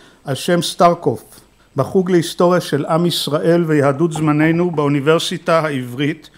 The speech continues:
היא מנהלת את מרכז וידל ששון לחקר האנטישמיות באותה אוניברסיטה, ועומדת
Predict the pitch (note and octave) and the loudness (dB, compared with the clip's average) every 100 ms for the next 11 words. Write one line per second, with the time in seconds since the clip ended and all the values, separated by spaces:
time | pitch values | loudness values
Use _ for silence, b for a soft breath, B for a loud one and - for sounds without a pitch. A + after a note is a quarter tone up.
0 | B B B B D#3+ D#3+ D#3+ F3 F#3+ G3+ | B B B B 0 2 4 4 4 2
1 | G3+ E3+ D#3 C#3+ F3+ E3 D3+ D3 E3 F3 | 0 -2 -2 0 0 2 0 4 4 4
2 | - - G3 F3 C#3+ C3+ - F3 F3+ D3+ | -2 -4 0 2 2 0 -2 -2 2 2
3 | C3+ - - E3 E3 E3 E3+ D#3+ C#3+ C#3+ | 2 -4 -2 0 2 0 -2 -4 -6 -6
4 | C#3 D#3+ D#3 C#3+ C#3 E3+ - - F#3+ F#3+ | -4 -2 0 0 0 -2 -4 -2 0 -2
5 | B B B B C3 E3+ D3+ E3+ G3 G#3 | B B B B -6 0 2 4 6 4